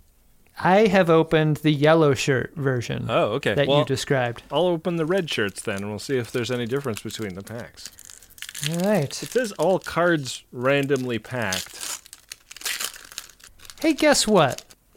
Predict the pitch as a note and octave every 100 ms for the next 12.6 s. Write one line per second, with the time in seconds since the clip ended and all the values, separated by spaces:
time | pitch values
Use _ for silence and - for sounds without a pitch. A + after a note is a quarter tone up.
0 | _ - C4+ C4+ - - - G3+ C#4 C#4+
1 | C#4+ A3+ G3+ G#3 G3 F3+ F3+ - - D#3
2 | D3 D#3+ E3 D#3+ D3 - C#3+ C#3 D#3+ -
3 | - _ - D#3 E3+ D#3+ E3 - G3 F#3+
4 | F3+ D3+ C#3 D3+ G3 G3+ G#3 G3 G3 A3
5 | A3+ A#3 A3 - - - - A3+ A3+ C#4
6 | D4 D#4+ - F3+ B3 F3+ - - _ B2+
7 | F#3 F3 G#3+ - - D4 D4+ A3+ F#3+ F#3
8 | E3+ - - - D#3 E3 G3 A#3 B3+ -
9 | - - _ _ _ _ D3+ C#3+ F#2 -
10 | _ - - - - _ _ - C3 C3+
11 | C#3 C3 B2 A#2+ - D3+ C#3 - C3 -
12 | C3+ C3+ C3+ C3+ C#3 C3